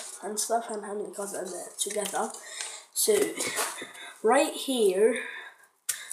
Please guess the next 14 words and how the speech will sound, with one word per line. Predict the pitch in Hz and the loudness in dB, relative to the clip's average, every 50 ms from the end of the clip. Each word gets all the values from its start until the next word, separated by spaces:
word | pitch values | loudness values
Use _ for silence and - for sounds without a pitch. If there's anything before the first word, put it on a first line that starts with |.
| - - | -2 2
we | 277 269 254 | 4 6 6
have | 247 226 214 202 202 196 | 8 8 8 6 4 4
five | - - 226 233 247 262 262 247 | 2 4 4 4 4 2 2 6
goalkeepers, | 254 240 233 220 - - 220 214 - 226 220 - - | 6 6 6 6 4 0 -2 -2 0 2 2 4 4
ten | - 233 262 294 302 | 6 6 6 8 8
man | 302 285 285 | 8 8 6
of | 277 254 240 | 4 4 2
the | 262 262 | 2 2
match, | 233 214 208 220 247 - - - - - - - - - - - - - - - | 4 4 4 4 4 4 0 0 2 2 2 2 0 -4 -6 -6 -6 -10 -12 -6
five | - - 247 233 220 - - 294 254 | -2 0 4 4 4 4 2 2 4
badges, | 254 247 233 214 220 220 220 220 | 4 6 6 4 2 0 0 2
one | 226 240 254 262 | 2 2 2 2
hundred | 269 - - 262 254 262 247 233 196 - 196 190 | 0 2 4 4 4 4 4 2 0 -2 -2 -4
club. | - - 180 165 170 185 202 220 233 | -4 -8 -6 -4 -2 -2 -2 -2 -4